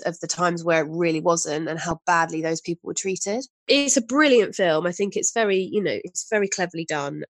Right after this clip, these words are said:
and it kind of keeps you on the edge of your seat quite a lot, thinking, "Are they gonna do it?" and all of those things. But the fact that it tackles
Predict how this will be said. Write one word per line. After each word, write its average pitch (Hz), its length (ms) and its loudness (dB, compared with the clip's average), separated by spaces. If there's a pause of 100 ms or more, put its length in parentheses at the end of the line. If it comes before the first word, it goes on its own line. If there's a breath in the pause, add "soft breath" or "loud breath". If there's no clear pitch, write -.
and 147 360 -4 (800)
it 185 220 -4
kind 208 180 0
of 185 80 -6
keeps - 300 -6
you 185 60 -2
on 180 140 0
the 170 300 4
edge 175 160 -4
of 170 80 -6
your 165 120 -4
seat - 340 0
quite 160 220 -4
a 170 40 -2
lot, 170 280 0
thinking, 170 320 -8
"Are 156 80 -6
they 156 100 -2
gonna 147 220 -12
do 190 180 0
it?" 175 360 2
and 175 100 -4
all 180 120 2
of 165 60 -2
those 160 220 -2
things. 170 260 -4
But - 240 0
the 180 60 -6
fact 165 200 0
that 101 100 0
it - 40 -2
tackles 165 840 -2